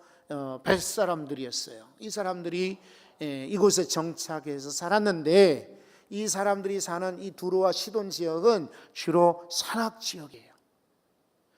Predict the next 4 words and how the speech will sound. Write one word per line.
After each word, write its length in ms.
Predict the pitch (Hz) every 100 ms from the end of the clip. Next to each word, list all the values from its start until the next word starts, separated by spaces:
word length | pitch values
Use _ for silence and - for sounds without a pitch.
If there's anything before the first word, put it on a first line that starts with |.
| _
지금도 580 | - 214 247 240 233 226
레바논의 1080 | 196 170 185 190 180 175 165 165 165 180 180
국기를 400 | 180 160 185 165
보면은 560 | 147 147 147 165 175